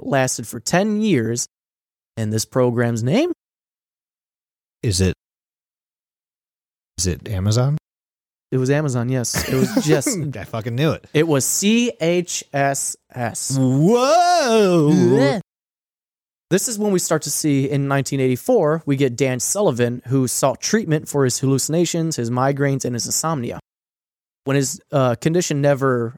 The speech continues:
Speaker 1: appro-, uh, uh, uh, improved, um, his doctor had Sullivan go straight to C H S S for
Speaker 2: Mm-hmm.
Speaker 1: consultation.
Speaker 2: Per the fucking video's instructions.
Speaker 1: Mm-hmm. In nineteen eighty-six,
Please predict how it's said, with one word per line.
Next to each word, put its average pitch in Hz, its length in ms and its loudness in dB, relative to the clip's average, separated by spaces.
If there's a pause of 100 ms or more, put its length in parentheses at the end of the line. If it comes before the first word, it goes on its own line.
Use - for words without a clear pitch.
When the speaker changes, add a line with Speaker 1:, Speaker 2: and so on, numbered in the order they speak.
Speaker 1:
appro-, 196 580 2
uh, - 40 -2
uh, 139 480 2
uh, 123 300 0
improved, 160 540 0 (600)
um, 117 500 -2 (220)
his 196 240 2
doctor 143 600 0
had 127 220 -4
Sullivan 135 500 2
go 123 140 2
straight 147 560 -2
to 135 400 0 (580)
C 107 300 -2
H 113 180 0
S - 220 -2
S - 320 0
for 117 500 0 (260)
Speaker 2:
Mm-hmm. 98 220 2 (300)
Speaker 1:
consultation. 131 560 -2 (300)
Speaker 2:
Per 101 180 2
the 98 100 0
fucking 104 640 -2
video's 95 340 2
instructions. 139 960 0
Speaker 1:
Mm-hmm. - 60 -20 (760)
In 143 340 2
nineteen 135 320 0
eighty-six, 139 720 0